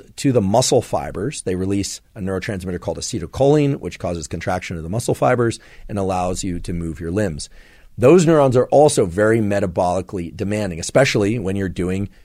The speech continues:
demanding types of physical work. And that could be cycling or running or weightlifting or yoga or whatever it may be. Those neurons require a ton of glucose.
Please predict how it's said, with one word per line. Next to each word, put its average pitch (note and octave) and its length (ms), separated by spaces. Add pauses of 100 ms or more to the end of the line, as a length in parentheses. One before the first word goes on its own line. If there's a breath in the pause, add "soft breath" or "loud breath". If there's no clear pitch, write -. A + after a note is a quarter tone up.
(180 soft breath)
demanding F2+ 600
types - 320
of F2 80
physical F#2+ 400
work. A2 240
And F#2 80
that F2+ 80
could E2+ 100
be C#2 60
cycling G2 440
or C#2 60
running G2 300
or D#2 80
weightlifting F#2 540
or - 40
yoga G2 300
or D2 80
whatever A2+ 520 (200)
it E2 140
may F#2+ 160
be. C#3 380 (540 soft breath)
Those C3 260
neurons B2+ 440
require G#2+ 480
a G2+ 100
ton - 440
of F#2+ 160
glucose. - 580